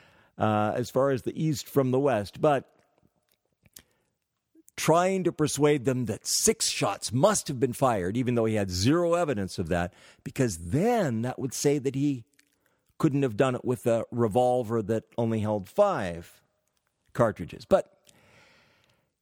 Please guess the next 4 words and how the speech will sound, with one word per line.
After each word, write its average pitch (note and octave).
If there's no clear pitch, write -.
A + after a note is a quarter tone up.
he A3
went A3+
on E3
to F3+